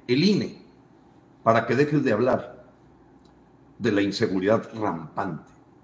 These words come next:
de la corrupción, del fracaso de este gobierno en la economía, en el empleo, en el sistema de salud, en las obras faraónicas, en la corrupción. ¿Me explico?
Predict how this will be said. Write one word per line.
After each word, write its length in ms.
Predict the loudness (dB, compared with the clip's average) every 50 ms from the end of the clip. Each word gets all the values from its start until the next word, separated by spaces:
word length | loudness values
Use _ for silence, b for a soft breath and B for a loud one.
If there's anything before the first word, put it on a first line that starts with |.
| _ -20 -20 -20 -20 -20 _ _ -6
de 100 | -4 -2
la 240 | -2 -2 -4 -4 -4
corrupción, 760 | -6 -6 -6 -6 -10 -12 -12 -10 -4 -2 -2 -2 -2 -4 -10 -16 -20 -20 -20 -20 -20 -20 -20 -16 -8
del 240 | -2 0 0 0 0
fracaso 560 | -2 -4 -4 -2 -4 -4 -4 -2 0 0 0
de 60 | 0
este 180 | -2 -2 -2 -2
gobierno 640 | -2 -2 -2 -2 0 2 2 2 2 0 0 0
en 80 | 0 0
la 60 | -2
economía, 600 | -4 -4 -6 -8 -8 -6 -4 -4 -4 -4 -4 -8 -14 -20 b b b b b b b b -12
en 160 | -8 -6 -4
el 220 | -4 -4 -4 -6 -8 -8
empleo, 540 | -8 -8 -8 -8 -4 -2 0 2 2 2 0 -2 -8 -14 -14 -10
en 100 | -6 -4
el 140 | -4 -4 -6
sistema 500 | -6 -8 -10 -8 -4 -2 0 0 0 0
de 100 | 0 -2
salud, 500 | -6 -6 -6 -4 0 0 2 2 2 -2 -4 -12 -20 -20 -20 -20 -20 -20 -20 _ _ _ -8
en 100 | -4 -2
las 180 | -2 -2 -2 0 0
obras 260 | 0 0 0 -2 0
faraónicas, 800 | 0 0 2 2 2 2 2 0 0 -4 -6 -8 -8 -6 -6
en 80 | -4 -2
la 160 | -4 -4 -4
corrupción. 720 | -6 -8 -8 -8 -8 -10 -12 -12 -10 -8 -8 -8 -8 -10 -14 -18 -20 -20 -20 -20 -20 -20 _ -20 _ _ _ _ _ -20 -20 -20 _ -12 -10
¿Me 60 | -10
explico? 400 | -8 -4 -2 -2 -2 -4 -6